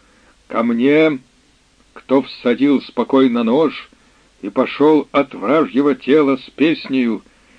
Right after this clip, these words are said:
«Иди, не простивший, ты первый вхож в царствие мое земное, не небесное. Идите все, кто не вьючный мул, всякий,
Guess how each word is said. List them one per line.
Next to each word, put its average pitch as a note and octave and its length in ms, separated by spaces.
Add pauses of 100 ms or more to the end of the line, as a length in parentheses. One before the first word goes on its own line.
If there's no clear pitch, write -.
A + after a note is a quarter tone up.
(220)
«Иди, C3 720
не B2+ 200
простивший, B2 1040 (320)
ты G#2 140
первый D#3 540
вхож C#3 460 (240)
в - 100
царствие A#2 600
мое G#2+ 560
земное, G#2 920
не F2 200
небесное. G2 840 (720)
Идите C3+ 640
все, D3 600 (460)
кто - 240
не C#3+ 120
вьючный C3+ 640
мул, C3 460 (140)
всякий, C3+ 840